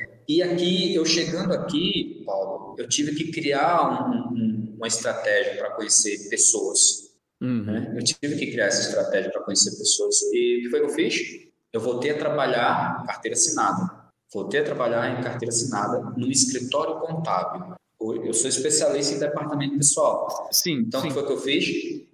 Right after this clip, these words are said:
Speaker 1: Esse escritório contábil precisou de um especialista. Tinha um anúncio, eu fui até lá, fiz a entrevista, passei. O cara foi bem simples, ele falou assim, "Deison, eu não consigo pagar um salário desse último que você teve,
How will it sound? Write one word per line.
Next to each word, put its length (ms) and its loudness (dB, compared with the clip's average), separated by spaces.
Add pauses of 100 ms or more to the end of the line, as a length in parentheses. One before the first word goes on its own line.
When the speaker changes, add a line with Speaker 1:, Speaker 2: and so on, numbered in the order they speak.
(160)
Speaker 1:
Esse 220 2
escritório 500 2
contábil 580 2 (120)
precisou 480 2
de 80 -4
um 20 -2
especialista. 800 2
Tinha 200 0
um 40 2
anúncio, 380 0
eu 60 -8
fui 120 -2
até 120 -6
lá, 240 0
fiz 120 -4
a 60 0
entrevista, 520 0
passei. 480 2 (320)
O 100 -6
cara 240 0
foi 160 2
bem 140 0
simples, 360 2
ele 120 0
falou 160 0
assim, 220 -2
"Deison, 420 0 (340)
eu 100 0
não 200 -2
consigo 380 0
pagar 300 0
um 40 -4
salário 500 0
desse 380 2
último 260 -2
que 140 -2
você 480 0
teve, 480 -4